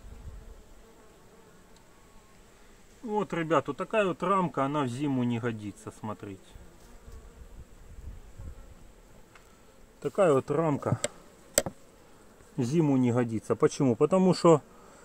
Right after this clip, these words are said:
сама косынка маленькая. Вот часть тут перги есть. Пергу оставлять в зиму тоже нельзя.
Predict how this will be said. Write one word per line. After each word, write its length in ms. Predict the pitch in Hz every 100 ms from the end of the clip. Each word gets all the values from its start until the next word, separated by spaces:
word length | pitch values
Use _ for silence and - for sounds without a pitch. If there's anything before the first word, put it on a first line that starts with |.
| -
сама 320 | - 185 175
косынка 540 | 165 165 - 175 156 160
маленькая. 800 | 170 175 135 113 - 98 95 101 - -
Вот 180 | - 131
часть 360 | - 175 156 -
тут 180 | 156 -
перги 380 | 185 156 139 170
есть. 400 | 135 107 - -
Пергу 500 | 156 135 131 165 170 - - - -
оставлять 680 | - 135 - 156 156 156 127
в 40 | 123
зиму 540 | 120 160 156 147 151 -
тоже 300 | 175 165 143
нельзя. 540 | 120 107 101 104 90